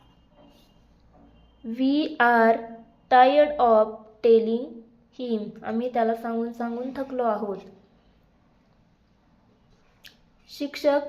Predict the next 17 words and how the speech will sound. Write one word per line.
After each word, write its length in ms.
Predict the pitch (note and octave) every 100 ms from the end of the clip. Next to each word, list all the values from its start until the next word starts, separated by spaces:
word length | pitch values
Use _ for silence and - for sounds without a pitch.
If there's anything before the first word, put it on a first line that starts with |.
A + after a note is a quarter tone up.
| -
शिकवून 560 | - C4+ C4+ C#4+ D4+
शिकवून 540 | D4+ D4+ C4+ B3 B3+ C4+
थकले 380 | C4+ C4 B3 C4
होते. 680 | C4+ B3+ - G3+ G3 - - _ _ _
शिक्षक 400 | A#3+ - C4+ C4 -
शिकवून 500 | C4+ B3 A#3+ B3 C4
शिकवून 480 | C4 A#3+ A#3 A#3+ A#3+
थकले 360 | A#3 - A#3+ B3+
होते, 440 | C4+ C4+ A3+ A3
तरीही 300 | A#3+ A#3+ A#3+
मुलांना 500 | C4 B3+ A3+ G#3+ A3+
समजत 480 | B3+ C4+ A#3 A3+ A3
नव्हतं. 440 | B3+ C4 B3 A3+ G#3 G#3+ - - _ _ _ _ _ _
अशा 240 | - A3+ A#3
प्रकारचं 520 | A#3 A3 A3 G#3+ A3
वाक्य. 340 | G#3 - - A3 - - - - - _ _ _ _ _ -
शिक्षक 480 | C#4 - - C#4+